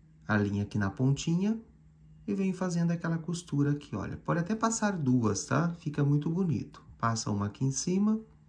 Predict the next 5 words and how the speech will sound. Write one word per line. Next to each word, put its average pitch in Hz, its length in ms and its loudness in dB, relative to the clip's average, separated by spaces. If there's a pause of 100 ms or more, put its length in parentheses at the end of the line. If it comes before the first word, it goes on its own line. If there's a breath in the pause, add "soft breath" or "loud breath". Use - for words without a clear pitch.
(760 loud breath)
e 156 120 2
outra 131 520 2
aqui 131 260 -2
embaixo, - 580 0 (160)
tá? 160 240 -2